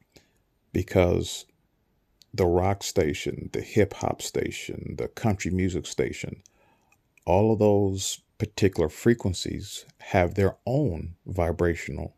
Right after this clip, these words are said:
frequency. So that's why you will never,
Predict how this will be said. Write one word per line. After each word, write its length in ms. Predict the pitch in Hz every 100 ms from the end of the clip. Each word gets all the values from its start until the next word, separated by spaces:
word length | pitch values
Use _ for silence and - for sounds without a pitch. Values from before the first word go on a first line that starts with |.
| _
frequency. 720 | - 78 - 78 80 - - _ _ _ _ _ _ _ _ _ _ _ -
So 220 | - 95
that's 320 | 87 104 - 95
why 180 | 87
you 240 | 85 90 98
will 160 | 92
never, 640 | 92 98 107 101 92 85